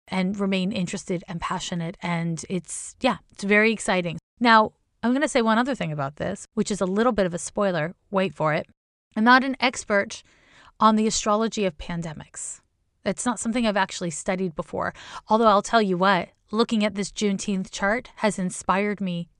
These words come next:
to create space to do exactly that. And again, I want to invite you, if you are an astrology student, to go forth and research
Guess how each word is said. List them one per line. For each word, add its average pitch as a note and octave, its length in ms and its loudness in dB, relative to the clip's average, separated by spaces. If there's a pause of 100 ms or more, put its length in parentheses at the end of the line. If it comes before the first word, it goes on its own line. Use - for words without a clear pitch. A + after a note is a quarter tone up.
to G#3 100 -6
create F#3+ 440 -2
space G3 440 0 (380)
to G3+ 120 0
do G3 380 0
exactly F3+ 640 -6
that. D#3+ 340 -4 (160)
And F3 140 -4
again, F#3 480 0
I F3+ 80 -2
want E3+ 180 -4
to E3+ 60 -2
invite F#3 320 0
you, G3 180 -2 (140)
if - 80 -12
you F#3+ 100 -2
are F#3+ 140 -2
an G3 80 -4
astrology G3+ 600 -6
student, B3 520 -2 (300)
to A3 100 0
go G3+ 180 4
forth A#3+ 500 4
and F#3 260 0 (100)
research F3+ 720 -4